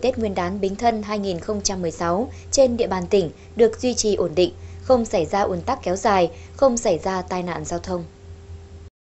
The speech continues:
Có được kết quả trên là do Ủy ban Nhân dân tỉnh, Ban An toàn Giao thông tỉnh đã chỉ đạo các cơ quan chức năng phối hợp với các địa phương tăng cường công tác tuần tra, kiểm soát giao thông, xử lý nghiêm các hành vi vi phạm trật tự an toàn giao thông,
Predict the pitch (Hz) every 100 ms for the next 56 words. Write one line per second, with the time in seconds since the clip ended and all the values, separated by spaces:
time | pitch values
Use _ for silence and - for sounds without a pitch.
0 | _ _ _ _ - - 220 247 254 330
1 | 349 262 175 - 254 233 208 196 233 233
2 | 214 180 208 214 208 214 214 202 156 -
3 | - - 254 247 247 233 220 202 185 220
4 | 240 220 220 208 156 - - 208 233 277
5 | - 190 175 175 269 240 220 208 196 302
6 | 226 220 208 - - - 226 269 214 196
7 | 196 302 311 233 180 233 233 214 - -
8 | 277 247 240 208 185 240 220 302 - 214
9 | 180 - 220 214 - - 185 139 240 277
10 | 214 208 208 185 - - - - 254 180
11 | 196 240 262 233 302 285 202 180 226 220
12 | 220 214 208 170 180 180 190 180 185 175
13 | 170 160 190 208 208